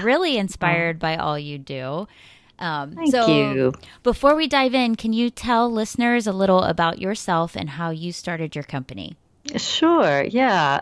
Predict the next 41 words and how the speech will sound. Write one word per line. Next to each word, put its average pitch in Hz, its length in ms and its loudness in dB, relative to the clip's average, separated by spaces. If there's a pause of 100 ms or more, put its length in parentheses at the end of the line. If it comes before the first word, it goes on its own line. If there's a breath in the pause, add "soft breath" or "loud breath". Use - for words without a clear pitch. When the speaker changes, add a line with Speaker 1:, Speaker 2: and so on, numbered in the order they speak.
(120)
Speaker 2:
and 185 220 -4
thank 208 240 -4
you 240 80 -6
for 220 160 -4
having 208 340 -2
me. 147 240 -4 (540 loud breath)
So 220 200 0
I 220 260 2
started 233 440 -2
my 247 140 0
business 214 420 0
in 190 180 -6
two 202 220 -10
thousand 208 540 -2
three. 156 760 -4
Um, 156 400 -2
I 165 200 -4
am, 160 260 -4 (340 loud breath)
I'm 165 140 -2
half 180 380 -4
Indian, 165 440 -2
half 170 480 -4
American, 160 520 -6
and 147 180 -8
I've 139 140 -10 (180)
grown 160 240 -2
up 156 160 -6
in 151 80 -8
the 156 100 -4
U 156 220 0
S, 147 460 -4 (320 loud breath)
but - 240 -4
we 156 480 -6
took 196 260 -8
trips - 320 -4
back 165 340 -4
to 160 200 -6
South 170 300 -4
India 170 280 -2
where 151 100 -2
my 143 260 -8